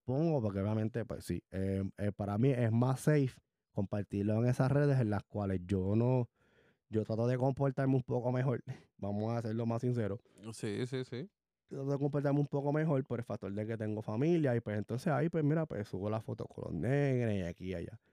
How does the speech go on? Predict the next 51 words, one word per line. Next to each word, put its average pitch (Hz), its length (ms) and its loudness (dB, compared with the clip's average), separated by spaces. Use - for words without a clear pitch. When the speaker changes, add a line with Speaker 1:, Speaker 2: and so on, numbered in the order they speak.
Speaker 2:
Y 104 100 -20
porque 104 360 -10
Facebook, 104 680 -4
pues 104 240 -8
ya 95 140 -8
te, 95 440 -6
ya 95 120 -10
te 104 100 -12
ha 101 220 -4
baneado 98 340 -4
un 95 40 -10
par 95 140 -12
de 92 140 -10
veces. 101 320 -8
Speaker 1:
Sí, 117 200 2
ya 104 460 2
esa 117 220 2
red, 113 240 2
esa 120 240 4
red, 127 220 4
esa 117 180 2
red 120 360 2
ya 110 140 4
no 113 80 4
es - 60 0
P 101 180 -6
G, 90 220 -2
pa' 85 160 -8
mí 87 100 2
es 98 160 2
Speaker 2:
Sí. 95 60 -2
Speaker 1:
G, 90 260 -4
es, 107 320 -2
es 123 340 2
apto 120 280 2
para 110 220 0
todo 98 180 2
público. 92 480 2
Speaker 2:
Sí, 113 240 -6
sí. 110 60 -6
<laughs> 123 300 -6
Speaker 1:
El 120 120 -2
punto 120 460 0
es 160 100 4
que, 131 160 2
cabrón, 120 540 2
¿sabes? 113 280 2
Volviendo 104 360 2
al 139 100 0
tema, 123 260 2
cabrón, 110 320 2